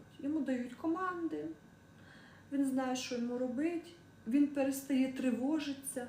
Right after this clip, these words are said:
він дуже успокаюється, тому що оці чоловіки-імператори, у них же ж дуже багато тривог насправді на протязі, е, дня. Дуже багато тривог.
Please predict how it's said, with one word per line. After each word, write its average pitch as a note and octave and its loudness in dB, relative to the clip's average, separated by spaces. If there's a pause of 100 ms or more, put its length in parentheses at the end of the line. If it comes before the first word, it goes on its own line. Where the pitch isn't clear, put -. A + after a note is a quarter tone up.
(140)
він C#4 2
дуже D#4 2
успокаюється, A#3+ -4
тому A#3 -2
що - -2
оці A#3+ -2
чоловіки-імператори, A#3+ -2 (840)
у A#3 -4
них C#4 2
же C#4+ -2
ж B3+ -4
дуже E4+ -2
багато C4 -2
тривог C#4+ -2
насправді F#3+ -4 (120)
на F#3+ -4
протязі, F3+ -4 (160)
е, F#3 0
дня. F3 0 (600)
Дуже C#4+ 0
багато A3+ -2
тривог. G#3 -4